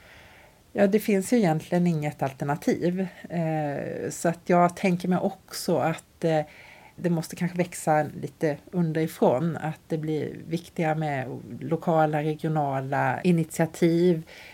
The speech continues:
eh, ökat stöd för, för till exempel mer inhemsk produktion och man kan liksom trycka mer på det. Och, eh, jag tänker mig att det, det är en process som också får,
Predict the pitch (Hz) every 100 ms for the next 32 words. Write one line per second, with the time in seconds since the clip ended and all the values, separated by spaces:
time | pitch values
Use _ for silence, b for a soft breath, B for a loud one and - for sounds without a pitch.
0 | B B - 160 151 143 - 165 160 -
1 | 143 - - 156 147 147 - 151 139 123
2 | 135 - 151 131 131 120 - 113 139 131
3 | 123 135 - 151 117 - _ _ _ 170
4 | 151 165 147 - - 165 160 - 165 190
5 | 208 180 143 165 156 - 139 123 - -
6 | 135 180 180 - 170 107 - 156 135 123
7 | 120 156 _ - 143 B B B B B
8 | 185 180 175 160 170 156 170 151 143 170
9 | 170 151 139 - 180 - 156 - - 151
10 | 143 - 160 - 147